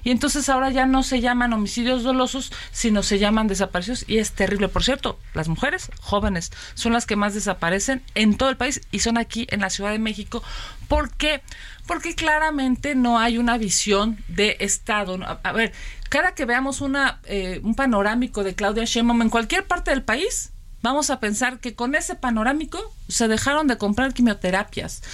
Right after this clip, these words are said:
se dejaron de, eh, realizar una buena administración pública.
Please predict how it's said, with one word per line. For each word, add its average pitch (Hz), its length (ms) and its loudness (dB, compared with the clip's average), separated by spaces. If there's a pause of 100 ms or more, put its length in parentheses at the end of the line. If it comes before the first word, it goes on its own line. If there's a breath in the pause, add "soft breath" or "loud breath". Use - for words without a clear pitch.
(160 loud breath)
se 240 320 2
dejaron 285 640 0
de, 247 480 0
eh, 226 260 -4
realizar 220 540 -2 (340 loud breath)
una 254 260 2
buena 277 320 2
administración 240 640 2
pública. 254 440 0